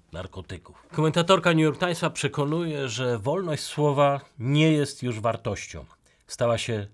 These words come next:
luką wykorzystywaną bezkarnie przez troli, rasistów i zwolenników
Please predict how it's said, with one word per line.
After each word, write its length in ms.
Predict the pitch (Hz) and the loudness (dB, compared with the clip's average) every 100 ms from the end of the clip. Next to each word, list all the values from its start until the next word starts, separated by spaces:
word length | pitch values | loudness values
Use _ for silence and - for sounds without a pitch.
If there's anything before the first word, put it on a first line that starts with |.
| _ _ | _ _
luką 540 | 98 147 208 - 98 | -2 2 2 0 -6
wykorzystywaną 800 | 90 104 110 104 - 110 123 110 | -6 -6 -6 -6 -4 -2 0 -2
bezkarnie 440 | 104 - 123 120 107 | -4 -6 -4 -4 -6
przez 260 | 107 - | -8 -8
troli, 420 | - 143 127 117 - _ _ - | 0 2 2 -2 -8 _ _ -4
rasistów 680 | 117 113 - 120 - 110 | -2 -2 -2 -4 -6 -8
i 100 | 110 | -8
zwolenników 680 | 98 110 110 107 107 107 - | -6 -4 -2 -4 -4 -8 -12